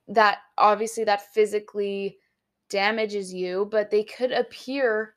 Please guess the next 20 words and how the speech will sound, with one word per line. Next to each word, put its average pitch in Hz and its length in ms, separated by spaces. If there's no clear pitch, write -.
healthy, 190 540
and 185 180
you 208 120
don't 247 180
know 311 240
that 214 180
they 196 120
smoke, 185 500
which 196 220
is 202 100
obviously 190 460
unhealthy. 180 720
Um, 190 380
they 196 160
could 202 140
have 202 340
terrible 247 560
anxiety. 226 800
They 190 160
could 208 340